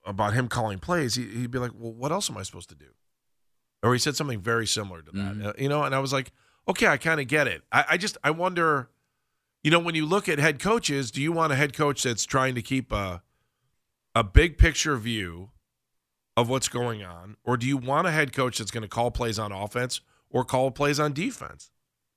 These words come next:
Speaker 1: What, what, I mean, what, what, I wonder what the perfect scenario is there. Or the head coach that says, "Hey, it's third down and six, and we're hot right now. I want a passing play here." And then all of a sudden, the coordinator,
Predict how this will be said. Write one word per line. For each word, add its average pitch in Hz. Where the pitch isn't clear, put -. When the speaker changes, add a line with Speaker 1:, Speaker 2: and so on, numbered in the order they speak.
Speaker 1:
What, 151
what, 170
I 156
mean, 160
what, 185
what, 135
I 147
wonder 175
what 156
the 131
perfect 151
scenario 139
is 80
there. 67
Or 165
the 151
head 175
coach 175
that 143
says, 127
"Hey, 156
it's 135
third 147
down 135
and 107
six, -
and 98
we're 113
hot 123
right 117
now. 113
I 113
want 123
a 107
passing 110
play 87
here." 78
And 82
then 98
all 101
of 98
a 98
sudden, 92
the 107
coordinator, 107